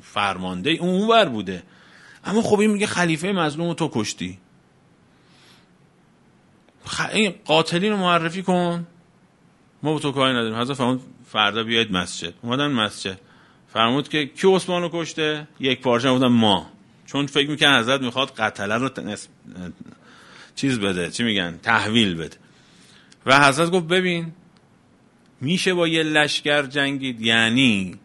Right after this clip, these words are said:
می‌خواست حضرت از یه جهت دی-، الان حالا کار نداره حضرت این مهدور الدمه یا نه، اصلاً فرض کن مهدور الدم نیست، آیا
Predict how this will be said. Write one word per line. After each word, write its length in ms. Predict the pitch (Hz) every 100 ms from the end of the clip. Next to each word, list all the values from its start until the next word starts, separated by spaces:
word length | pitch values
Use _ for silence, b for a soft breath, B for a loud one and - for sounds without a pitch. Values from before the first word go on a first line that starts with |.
| b b b b -
می‌خواست 320 | 98 143 147
حضرت 360 | 123 110 147 139
از 160 | 117
یه 100 | 113
جهت 400 | 104 110 110 110
دی-، 140 | 104 90
الان 180 | 131 139
حالا 200 | 139 147
کار 280 | 151 151 160
نداره 180 | 143
حضرت 200 | 117 107
این 120 | 107 107
مهدور 380 | 104 101 101
الدمه 380 | 101 87 98 92
یا 120 | 90
نه، 140 | 85 - b b
اصلاً 180 | 123 165
فرض 400 | - 147 160 -
کن 80 | 170
مهدور 320 | 135 123 117
الدم 280 | 117 131 131
نیست، 380 | 113 92 - - -
آیا 400 | 131 160 190